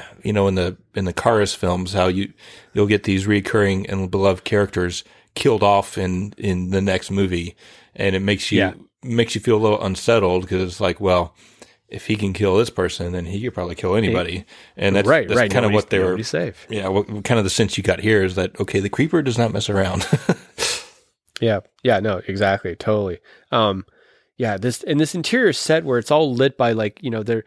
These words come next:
Speaker 2: they're under, basically under the boardwalk. So the boards don't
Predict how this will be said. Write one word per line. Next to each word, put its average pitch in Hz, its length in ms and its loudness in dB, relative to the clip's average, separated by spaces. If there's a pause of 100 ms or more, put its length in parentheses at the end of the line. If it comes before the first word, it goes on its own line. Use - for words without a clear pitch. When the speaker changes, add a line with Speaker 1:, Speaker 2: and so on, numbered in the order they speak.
(200)
Speaker 2:
they're 127 240 -2
under, 147 240 4
basically 123 420 0
under 123 280 0
the 107 80 -4
boardwalk. 131 720 0 (420)
So 117 480 0 (880)
the 123 240 -2 (260)
boards 120 320 -2
don't 113 320 0